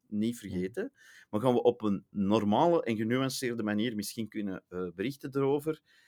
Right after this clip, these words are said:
Speaker 1: Ehm, wij Bitcoiners moeten er misschien niet op wachten, maar vergeet niet dat die legacy media nog altijd een hele grote impact hebben erbuiten. En het leuker is om te fietsen met rugwind dan met tegenwind, natuurlijk.
Speaker 2: Ik wil daar ook nog even op, eh,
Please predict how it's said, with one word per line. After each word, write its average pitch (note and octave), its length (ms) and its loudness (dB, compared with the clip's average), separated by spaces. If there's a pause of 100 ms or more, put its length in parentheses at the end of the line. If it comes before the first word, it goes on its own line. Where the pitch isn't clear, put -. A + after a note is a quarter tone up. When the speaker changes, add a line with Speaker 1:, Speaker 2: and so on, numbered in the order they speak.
(200)
Speaker 1:
Ehm, G#2 440 6 (280)
wij A#2+ 300 6
Bitcoiners C#3 500 2
moeten A#2+ 240 0
er A2 60 0
misschien G#2+ 300 -2
niet G2+ 140 2
op F#2 120 -2
wachten, D#3 340 -2
maar A2 160 -2
vergeet A#2 560 -4
niet B2+ 260 -2
dat - 300 0 (360)
die G#2 260 -2
legacy A#2+ 400 -2
media A#2 500 0
nog F#2 180 -4
altijd G2 260 -2
een F2 140 -6
hele F#2+ 240 0
grote F#2 300 -6
impact G#2 380 -6
hebben F2 220 -6
erbuiten. B2+ 640 -2 (360)
En G#2+ 120 0
het G2 140 0
leuker A#2 280 4
is A2 140 -4
om F#2+ 100 -6
te F#2+ 100 -4
fietsen G#2 460 -6
met G2 240 -10
rugwind C3+ 560 -6
dan G2+ 340 -2
met F#2+ 240 -6 (180)
tegenwind, E2+ 540 -4
natuurlijk. - 560 -14 (920)
Speaker 2:
Ik A#2+ 120 -8
wil E3 120 8
daar C3+ 160 8
ook C3+ 120 6
nog B2 120 6
even B2 320 8
op, A#2 180 0
eh, G#2 160 8